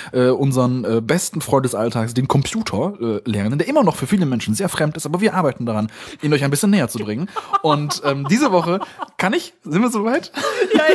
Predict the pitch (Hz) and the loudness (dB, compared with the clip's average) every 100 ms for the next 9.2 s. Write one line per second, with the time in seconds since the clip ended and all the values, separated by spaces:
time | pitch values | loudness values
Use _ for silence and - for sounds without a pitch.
0 | - 277 359 339 302 - 247 370 311 240 | 4 2 2 -2 -4 0 0 0 -4 -6
1 | 214 185 202 - 202 - 208 185 135 135 | -6 -2 -2 -2 -6 0 0 0 -6 -6
2 | 165 160 151 156 190 123 - 113 110 - | -10 -10 -8 0 2 2 -4 -10 -10 -14
3 | - 104 - 110 143 240 113 - - 208 | -14 -14 -12 -12 -10 -8 -8 -4 -2 2
4 | - - - - - 143 175 175 165 247 | 4 4 0 0 0 4 4 2 2 0
5 | 403 151 143 - - - - - - 494 | 0 -2 -4 -4 -18 -20 -20 -20 -20 -20
6 | - - - _ 494 - 440 440 403 - | -16 -14 -14 _ -14 -8 -8 -8 -14 -12
7 | 262 - _ _ - 381 196 185 208 311 | -12 -12 _ _ -14 -2 0 2 2 0
8 | 233 208 226 214 147 196 185 185 208 220 | 0 -2 -2 -2 0 0 2 2 2 2
9 | 208 190 | 2 2